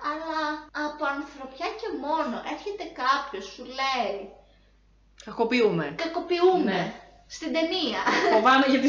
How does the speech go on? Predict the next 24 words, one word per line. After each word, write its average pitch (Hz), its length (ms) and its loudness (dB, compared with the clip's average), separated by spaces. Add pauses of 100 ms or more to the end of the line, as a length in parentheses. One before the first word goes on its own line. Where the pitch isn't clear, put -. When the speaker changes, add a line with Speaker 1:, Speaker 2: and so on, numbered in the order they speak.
Speaker 2:
ζωή 254 260 8
μου». 175 120 -2 (460)
Speaker 1:
«Το 359 80 2
παιδί 320 220 6
μου 392 100 -2
είναι 381 200 0
μόνο 339 180 6 (120)
του». 208 100 -2 (720)
Και 440 140 -2
τι - 80 -10 (180)
κάνεις; 226 560 0 (800)
Speaker 2:
«Ας 277 240 4
του 269 120 -6
χτυπήσουμε 294 460 2
την 202 100 -4
πόρτα, 262 260 2
δεν 254 160 0
απάντησες, 240 420 2
ξαναπάω 254 360 -4
σπίτι 190 280 -6
μου». 165 100 -4
Είστε 415 320 -4
με 392 120 0
τα - 20 4